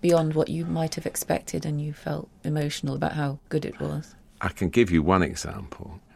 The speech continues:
Speaker 2: I'm always thrilled when players work their way up the leagues. And, um, I came across Ricky Lambert a few times in the lower divisions. Uh, and then he, he went to Southampton in the lower divisions, and then,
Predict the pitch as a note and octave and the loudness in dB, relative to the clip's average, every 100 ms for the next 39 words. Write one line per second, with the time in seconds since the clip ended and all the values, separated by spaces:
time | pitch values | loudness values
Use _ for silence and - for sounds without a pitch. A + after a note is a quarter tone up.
0 | - E2+ F2+ A2 A2 F#2+ - - - - | -14 -4 4 6 6 4 0 -8 -10 0
1 | F#2+ D#2+ D#2 - D#2 D2 D#2+ D#2 D2 D#2+ | 2 2 0 -4 -6 -4 -4 -4 -4 -6
2 | D#2+ D#2+ D2+ D2+ D2+ D2+ - D#2 D2 D2 | -4 -4 -4 -2 -4 -6 -8 -10 -6 -6
3 | D2 D2+ - - - - - - - - | -8 -12 -12 -14 -14 -20 -20 -20 -20 -20
4 | - _ - - - E2 D#2+ D#2+ D#2 D#2+ | -20 _ -20 -16 -6 -4 -2 -2 -4 -4
5 | D#2+ D#2+ E2 E2+ - - _ - - A#2 | -2 -2 -2 -6 -12 -20 _ -8 -2 0
6 | A2+ G2+ - F#2+ F2 E2 E2+ D#2 - - | 2 0 2 2 4 4 4 2 -4 0
7 | D#2 - D2+ D2 E2+ D#2 D2 C#2+ D2 D2+ | 0 0 -2 -2 -4 -4 -4 -4 -6 -8
8 | D2 C#2 C#2+ - - - - - - - | -8 -10 -12 -16 -20 -20 -20 -20 -20 -20
9 | - - - - D#2 D2 D#2+ D2 D2 D2+ | -20 -20 -20 -12 -10 -8 -8 -8 -8 -10
10 | - E2 D2 D#2 D#2 - D2+ C#2+ E2+ - | -8 -6 -4 -4 -6 -6 -4 0 0 0
11 | - D#2+ F2 F#2+ E2 F2 E2+ E2 D2+ D2 | 2 4 6 6 4 6 8 8 6 4
12 | D#2 D2+ - D#2+ E2 F#2 D#2+ D#2+ D#2 | 0 -2 -4 -10 -10 -8 -6 -6 -8